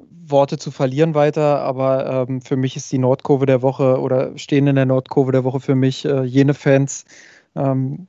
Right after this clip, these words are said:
ja, die es für nötig hielten, ähm, nach nicht mal einer Halbzeit, ähm,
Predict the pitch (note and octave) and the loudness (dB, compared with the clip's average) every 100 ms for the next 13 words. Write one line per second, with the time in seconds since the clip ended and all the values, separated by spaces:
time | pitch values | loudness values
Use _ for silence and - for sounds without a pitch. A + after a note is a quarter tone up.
0 | - C3+ C3+ C3+ C3+ - C#3 C#3 D#3+ D#3+ | -4 0 0 0 -2 2 6 6 4 0
1 | - D#3 D3+ D3+ D#3 D3 C#3+ C#3 D3 C#3 | 0 2 4 2 0 0 0 -2 -4 -4
2 | C#3 - - - - C#3+ C3+ C#3+ D3 D3+ | -6 -8 -12 -14 -2 2 4 4 4 2
3 | C#3 C3 C#3 D3 C3+ C3+ - C#3+ C3+ C3 | 2 2 0 0 0 -2 -2 0 0 0
4 | - C#3 C3+ C3 | -6 -6 -4 -6